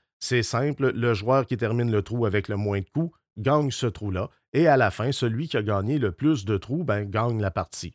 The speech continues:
Si moi, je fais un birdie, mon adversaire fait un, un, un, un par, ben, c'est moi qui a gagné le trou. Je mène par un,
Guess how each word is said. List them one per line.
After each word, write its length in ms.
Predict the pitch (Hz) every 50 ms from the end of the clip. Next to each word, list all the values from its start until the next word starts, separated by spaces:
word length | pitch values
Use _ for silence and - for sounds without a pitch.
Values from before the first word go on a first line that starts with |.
| _ _ _ - -
Si 180 | - - -
moi, 220 | 107 98 98 104 104
je 100 | - -
fais 80 | -
un 100 | 104 101
birdie, 440 | 98 101 95 95 95 98 120 131 127 _ _ _ _ _ _ -
mon 320 | 92 92 110 123 127 123
adversaire 680 | 117 110 107 107 107 92 - - 117 110 107 104 95
fait 340 | 82 - - 120 117 110 101 _ _ _ _ _ -
un, 160 | - 95 98 -
un, 240 | 87 104 95 92 80 80 90 92 90 87 85 - -
un, 100 | 101 107
un 60 | 104
par, 460 | 92 - 117 123 143 151 147 127 92
ben, 180 | 90 92 113 120
c'est 220 | 107 - 139 143
moi 200 | 135 127 120 123
qui 100 | 123 -
a 60 | 117 107
gagné 300 | 104 104 104 104 98 87
le 80 | 87
trou. 260 | 85 87 92 131 135
Je 340 | 131 98 - 110 113 113 113 -
mène 340 | 110 107 107 107 113 110
par 320 | 98 - 101 95 90 - - -
un, 200 | 101 98 98